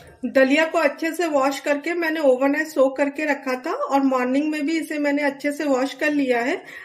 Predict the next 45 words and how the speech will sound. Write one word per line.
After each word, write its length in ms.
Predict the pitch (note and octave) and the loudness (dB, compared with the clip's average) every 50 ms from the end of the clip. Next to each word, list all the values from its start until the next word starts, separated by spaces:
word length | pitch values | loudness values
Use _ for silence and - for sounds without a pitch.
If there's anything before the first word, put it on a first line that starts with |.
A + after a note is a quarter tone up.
| - _ B3 | -10 _ -2
अब 100 | B3+ B3+ | 0 2
मैं 180 | C4+ C#4+ D4+ | 2 2 2
एक 180 | D4 D4 D4 D4 | 2 2 2 2
मिक्सर 360 | C#4+ C4+ C#4+ - - D4 C#4+ B3+ | 0 0 0 0 0 0 2 4
jar 220 | C4+ B3 B3+ C4 | 2 2 2 4
ले 160 | C4+ C4+ C4 C4+ | 4 4 4 6
रही 240 | C4+ C4+ C4+ C4+ | 6 4 4 4
हूँ 200 | D4 F4 G#4 A#4+ - - - - - _ - _ _ B3 | 4 2 2 0 0 -4 -10 -20 -20 _ -20 _ _ 2
और 200 | C4+ C#4 C4 C#4 | 2 2 2 2
इसमें 280 | C#4 - C#4+ D4 E4+ F4+ | 0 0 0 2 2 2
मैं 180 | E4+ E4 D#4+ | 2 2 2
ये 320 | E4 D4+ D4+ F4 B4 C5 - - - - _ _ - | 0 0 2 2 0 0 -2 -8 -20 -20 _ _ 0
दलिया 300 | C4+ B3 B3+ B3+ D4 D#4+ | 2 4 4 4 4 4
डाल 280 | D4+ C#4+ C4+ C4 C4+ C#4 | 4 4 2 2 2 2
करके 300 | C#4 C#4 C4+ C4+ - E4+ | 2 2 2 2 0 -2
इसका 320 | F4 E4 E4 - - D4 C#4+ | -2 -2 -4 -4 -2 2 4
एक 200 | C4 C#4+ E4+ - - - - - - | 4 4 2 0 -6 -14 -8 -4 0
fine 240 | B3 B3+ C#4+ D4+ D4+ | 2 4 2 2 2
paste 320 | - - C#4 C#4+ C#4 C#4 | 2 2 2 2 2 2
बना 240 | C4 C#4 C4+ C4+ C4 | 2 4 4 4 4
लूंगी, 300 | C4 B3+ C4 C4+ C4+ D#4+ | 2 2 2 2 2 2
एकदम 340 | D#4+ C#4 C4+ D4+ D#4 D4 C#4 | 0 -2 -2 0 2 2 2
बारीक 360 | - A#3 A#3 A#3 C4 C4 - | 2 2 2 0 -2 -4 -6
सा। 180 | - E4 E4 A#4 - - - - - - - - - | -4 -4 -2 -2 -4 -6 -14 -20 -6 -4 -4 0 2
पानी 280 | C4+ B3+ B3+ C4+ D4 D#4 | 2 4 4 4 4 4
हम 140 | D#4+ E4 D#4 | 2 0 0
थोड़ा 280 | - D4+ C#4 B3 B3+ C#4 | 2 4 4 6 6 4
ही 120 | D4+ D#4+ | 4 4
डालेंगे, 560 | C#4+ D4 C4+ B3+ B3+ B3 B3+ C4 C4+ E4 A4 C5 - - - - - _ _ _ - - - _ - | 2 2 2 4 4 4 4 4 4 2 2 0 -2 -6 -16 -20 -20 _ _ _ -20 -20 -18 _ -2
दो 220 | A3+ C4 C4+ D4 | 2 4 4 6
बार 180 | C#4+ D4 C#4+ C#4+ | 6 6 4 4
में 160 | C#4+ D4 D4+ | 4 2 2
मैं 140 | D4 D4 C#4+ | 2 2 0
इसको 220 | C#4 - - D4+ | 0 -2 -4 -2
grind 380 | C4 C4+ B3+ B3 B3+ C4+ C#4 C#4 | 0 2 4 4 4 4 4 4
करूंगी 380 | D4 C4+ C4+ C4 C#4 D4 F#4 | 6 6 6 6 6 4 4
और 180 | G#4+ - - B3+ | 2 2 0 -2
अच्छा 320 | - B3+ B3 - - D4 D4 | -2 -2 -4 -4 -4 -4 -2
सा 120 | C#4+ D#4+ D#4 | 0 0 -2
इसका 260 | D4+ D4+ - G4+ A4 | -2 -2 -4 -4 -4
fine 320 | G#4+ - D4 B3+ C4 C4+ C4+ | -2 0 2 2 2 2 2
paste 320 | - C#4+ E4+ F#4 - - | 0 0 0 0 0 0
तैयार 200 | - B3+ B3 A#3+ | 0 0 0 0
कर 140 | A#3+ - A#3 A3 | 0 0 0 0
लूंगी। 320 | A3 G#3+ G#3 G#3+ G#3 | 0 -2 -4 -4 -6